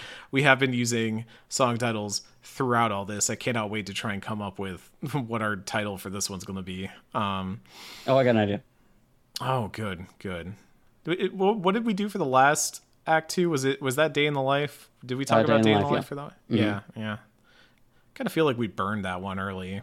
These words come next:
Speaker 1: Maybe we should have held that for this one, but I don't know. I do like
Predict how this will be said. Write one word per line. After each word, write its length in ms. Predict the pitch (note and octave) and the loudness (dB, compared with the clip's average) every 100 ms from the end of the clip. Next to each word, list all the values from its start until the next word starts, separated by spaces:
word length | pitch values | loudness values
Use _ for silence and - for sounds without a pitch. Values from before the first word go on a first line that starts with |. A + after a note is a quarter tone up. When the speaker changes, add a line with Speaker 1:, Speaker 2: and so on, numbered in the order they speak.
| - | -8
Speaker 1:
Maybe 140 | G#2+ | -8
we 80 | G2+ | -6
should 140 | G2 | -6
have 80 | F2+ | -6
held 160 | F#2+ F#2 | -6 -6
that 180 | F2 | -8
for 80 | - | -6
this 240 | F#2+ F#2 - | -6 -6 -8
one, 160 | F#2+ | -8
but 80 | F2+ | -6
I 80 | F#2+ | -8
don't 100 | F2 | -8
know. 200 | F2 F2+ _ _ _ _ _ _ | -10 -12 _ _ _ _ _ _
I 60 | G2+ | -12
do 160 | G#2+ F#2+ | -8 -8
like 440 | F2 F2+ - - | -8 -10 -16 -20